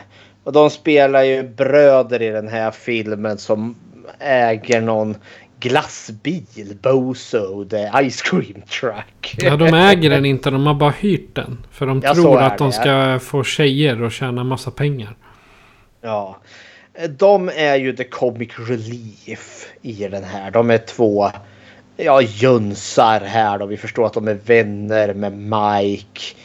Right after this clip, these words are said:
Speaker 1: Eh, och de här karaktärerna är de som jag har svårast för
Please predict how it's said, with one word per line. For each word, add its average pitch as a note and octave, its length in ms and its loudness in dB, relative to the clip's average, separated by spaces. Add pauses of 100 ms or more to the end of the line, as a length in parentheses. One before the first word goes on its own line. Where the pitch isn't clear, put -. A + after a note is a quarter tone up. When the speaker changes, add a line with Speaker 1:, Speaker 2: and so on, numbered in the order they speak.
(520)
Speaker 1:
Eh, B2 760 4
och - 440 2
de E3+ 280 0
här F#3 220 2
karaktärerna B2 880 -4
är A2 60 -4
de G#2+ 260 -4
som A2+ 220 -14
jag G#2 160 -6
har G2+ 120 -8
svårast A2 920 -4
för G2 500 -6